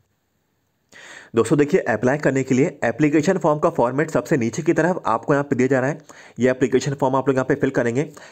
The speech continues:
आपका नाम आएगा और देखिए, आपका जेंडर आएगा और आपके देखिए, पिता का नाम आएगा, आपका एड्रेस, आपके शहर का नाम, फ़ोन नंबर, मोबाइल नंबर, ईमेल आईडी और आधार कार्ड की डिटेल, date of birth, ये सारी इन्फॉर्मेशन आपको यहाँ पे प्रोवाइड करानी है। आपके यहाँ पे देखिए,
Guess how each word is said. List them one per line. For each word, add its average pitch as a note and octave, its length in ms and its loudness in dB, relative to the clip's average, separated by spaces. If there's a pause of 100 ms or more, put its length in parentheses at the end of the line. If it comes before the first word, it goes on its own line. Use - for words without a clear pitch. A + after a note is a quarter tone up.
(260)
आपका C3 280 0
नाम C#3 200 0
आएगा D3 300 0 (320)
और A#2 100 2
देखिए, A#2+ 320 0 (100)
आपका B2 280 -2
जेंडर B2 320 0
आएगा C#3+ 260 -4 (180)
और A2+ 120 0
आपके A#2 200 -2
देखिए, B2+ 280 -2
पिता - 240 -2
का D3 140 -2
नाम C#3 160 0
आएगा, C3 180 -2
आपका G#2+ 360 -2
एड्रेस, A#2 440 -2
आपके A#2 220 -2
शहर A#2 240 0
का D3 120 -2
नाम, C#3 120 0
फ़ोन B2 260 0
नंबर, C3+ 260 0
मोबाइल A#2 260 0
नंबर, C3+ 320 -2
ईमेल B2 240 0
आईडी C3+ 280 2 (340)
और A#2+ 300 2
आधार A2+ 280 -2
कार्ड C#3+ 200 -2
की C#3+ 100 -4
डिटेल, C#3 340 2 (280)
date B2 220 0
of C#3 80 2
birth, D3+ 200 -2 (280)
ये C3 60 4
सारी C#3 240 -2
इन्फॉर्मेशन F3 520 0
आपको D#3+ 200 -2
यहाँ D#3 60 0
पे D#3+ 80 -2
प्रोवाइड A#2+ 300 0
करानी C#3 240 0
है। E3 140 -2 (340)
आपके A#2+ 240 -2
यहाँ C3+ 140 2
पे C#3+ 120 0
देखिए, C3 280 0